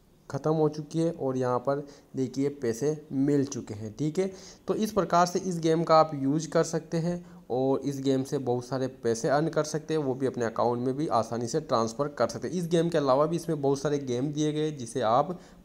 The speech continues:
प्ले कर सकते हैं। यदि आपको वीडियो अच्छी लगी हो तो वीडियो को लाइक, शेयर और सब्सक्राइब करके नोटिफिकेशन बेल को जरूर दबा दें ताकि इस प्रकार की वीडियो सबसे पहले आपको मिल सके। धन्यवाद दोस्तों।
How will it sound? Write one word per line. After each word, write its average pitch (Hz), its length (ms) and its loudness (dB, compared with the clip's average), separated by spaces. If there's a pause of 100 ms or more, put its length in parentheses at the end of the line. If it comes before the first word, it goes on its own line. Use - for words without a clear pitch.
प्ले 139 200 4
कर 131 180 2
सकते - 320 -6
हैं। 117 80 -2
यदि 151 140 0
आपको 160 260 4
वीडियो 139 260 2
अच्छी 151 240 -2
लगी 160 180 0
हो 165 60 0
तो 160 60 -2
वीडियो 135 300 0
को 151 80 4
लाइक, 135 340 4
शेयर 143 180 -2
और 135 80 0
सब्सक्राइब 147 460 -2
करके 151 140 -2
नोटिफिकेशन 151 640 -2
बेल 123 180 0
को 139 180 -2
जरूर 127 340 0
दबा 147 200 4
दें 151 160 -2
ताकि 135 220 -4
इस 139 120 -6
प्रकार 123 340 0
की 131 100 -6
वीडियो 113 260 -2
सबसे 120 280 -8
पहले 127 220 -2
आपको 120 320 2
मिल 139 240 2
सके। 98 380 -8
धन्यवाद 113 400 0
दोस्तों। 101 340 -10